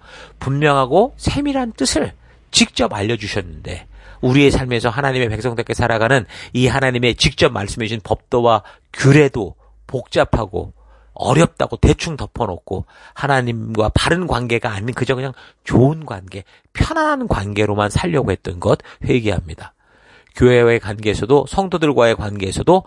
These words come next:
하나님이 주신 사명을 이루어가는 방법에서도 하나님의 뜻이 정확히 이루어지는 바른 관계가 아닌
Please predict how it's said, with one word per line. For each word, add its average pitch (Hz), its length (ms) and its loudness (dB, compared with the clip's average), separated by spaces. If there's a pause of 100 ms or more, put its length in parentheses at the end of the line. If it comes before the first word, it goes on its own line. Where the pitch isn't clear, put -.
(260)
하나님이 127 540 -2
주신 117 280 -6
사명을 120 560 0
이루어가는 110 420 2
방법에서도 104 760 2 (220)
하나님의 127 420 -6
뜻이 113 240 -10
정확히 - 640 -6
이루어지는 120 580 0
바른 180 340 0
관계가 113 400 -2
아닌 120 340 -2